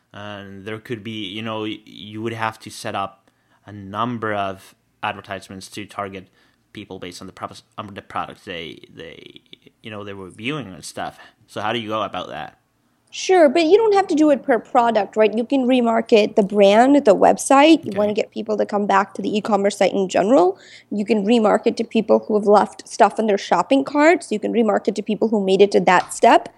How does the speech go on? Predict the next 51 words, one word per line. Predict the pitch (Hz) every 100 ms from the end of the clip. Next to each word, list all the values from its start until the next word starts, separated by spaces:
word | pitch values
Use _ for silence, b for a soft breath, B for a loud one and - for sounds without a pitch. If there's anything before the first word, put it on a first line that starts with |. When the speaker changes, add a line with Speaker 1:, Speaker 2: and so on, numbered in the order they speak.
| b b -
Speaker 2:
but | 233
didn't | 277 294 320
actually, | 285 285 - 294 285 285
you | 262
know, | 247
follow | 254 269 262 277
through. | 294 254 311 330 370 b b b
Uh, | 208 202 202
you | 233
can | 240 208
remarket | 214 233 196 226 220
based | 208 208 226
on | 196
category. | - 190 196 240 285 311 330
If | 262
someone | - 214 202
was | 208
coming | - 202 214 208
and | 180
they |
were | 180 202
shopping | 190 175 208 -
for | 202
a |
lot | 180 180
of | 202 185
baby | 180 247 269
things, | 294 330 381 339 b b b 226
um, | 214 202 -
right? | 226 240 339
So | -
you | 233 269
can | 262 254
really, | 370 339
I | 254
mean, | 254
you | 226
don't | 277 277
have | 247 240 247
to | 208
do | 220
it | 190 -
per | 190
product. | - 214 185 180 -
It | 202 -
can | 202
be | 196
much | 196 202 -
broader | 190 147 - -
than | - -
that. | - -